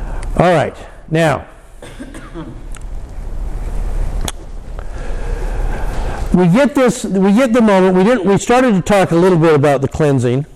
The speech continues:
uh, and we've tended to call it a cleansing.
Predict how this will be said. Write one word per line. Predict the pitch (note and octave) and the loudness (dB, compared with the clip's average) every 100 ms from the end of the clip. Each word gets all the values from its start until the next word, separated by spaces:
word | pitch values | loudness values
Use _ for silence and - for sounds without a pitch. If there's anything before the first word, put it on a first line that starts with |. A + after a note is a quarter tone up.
| - - - - - - - - C#3+ | -20 -20 -20 -20 -20 -18 -14 -6 0
uh, | C#3 C3+ B2+ B2+ B2+ | 2 4 4 2 0
and | C#3 C3+ | 0 2
we've | C#3+ - - | 0 -2 -4
tended | G3 F#3 D#3+ | 0 2 2
to | D3 | 0
call | - E3 D#3 | 0 2 4
it | C3+ | 2
a | |
cleansing. | - D3+ B2+ A#2 C3+ D#3+ | 0 -2 0 2 0 0